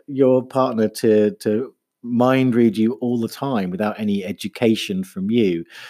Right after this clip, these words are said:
uh, that's a bit of a tall order. I mean, occasionally meet some, you know, super psychic, sensitive person, but for the most part, uh, people need a bit of, a bit of coaching on, you know,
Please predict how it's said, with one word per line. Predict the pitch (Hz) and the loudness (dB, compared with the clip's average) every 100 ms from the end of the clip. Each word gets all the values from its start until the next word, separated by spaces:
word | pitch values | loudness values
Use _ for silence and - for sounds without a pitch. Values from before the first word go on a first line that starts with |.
| - - - | -20 -20 -4
uh, | 110 110 | 0 2
that's | 127 120 | 2 0
a | |
bit | 135 139 | 0 0
of | |
a | 113 | 0
tall | - 104 98 | 2 4 4
order. | 92 87 | 2 0
I | 85 | 0
mean, | 110 120 | 2 2
occasionally | 131 120 113 98 | 2 0 2 0
meet | 95 95 | -2 -4
some, | - 98 92 95 - | -6 -4 -4 -6 -6
you | 117 | -6
know, | 90 90 | -6 -8
super | - 101 101 | -8 -8 -6
psychic, | - 92 90 95 - | -2 -2 -2 -8 -4
sensitive | 101 90 - 87 - | -4 -4 -6 -14 -6
person, | 90 85 - 87 | -4 -4 -6 -6
but | 120 | -6
for | 160 | -2
the | 180 | 2
most | 170 - | 2 2
part, | - 101 92 - - - - _ | 0 2 2 -2 -18 -20 -20 _
uh, | - | -8
people | - 180 147 | -2 2 4
need | 139 | 6
a | 123 | 4
bit | 123 107 | 4 2
of, | 104 101 - | 2 0 -6
a | 101 | -2
bit | 110 | 2
of | 101 - | 2 2
coaching | 107 110 - 95 | -2 0 -2 0
on, | 92 95 | 0 2
you | 101 | 2
know, | 82 | 0